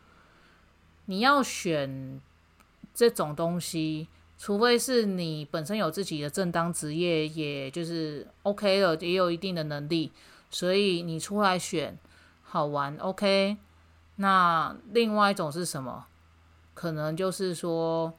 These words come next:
我爷爷在这边里长大概做了大概十，大概快十年了，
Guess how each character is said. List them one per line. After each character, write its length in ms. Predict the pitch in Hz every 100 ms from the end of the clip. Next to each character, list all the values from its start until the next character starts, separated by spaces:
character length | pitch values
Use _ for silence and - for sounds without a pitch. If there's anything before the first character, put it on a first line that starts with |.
| - _ _ _ _ _ _ _ _ _ _ _ _ _
我 120 | 180
爷 220 | 180 190
爷 240 | 226 208 180
在 140 | 202
这 160 | 196 196
边 420 | 185 185 180 180
里 160 | 170 170
长 240 | 170 151
大 160 | 151 165
概 220 | 175 165
做 380 | 160 - 175 160
了 160 | 147
大 180 | 143 156
概 480 | 151 156 143 143 139
十， 400 | 135 - 165 - - -
大 100 | 185
概 140 | 180 175
快 160 | -
十 280 | 175 - 151
年 240 | 160 147 123
了， 220 | 120 117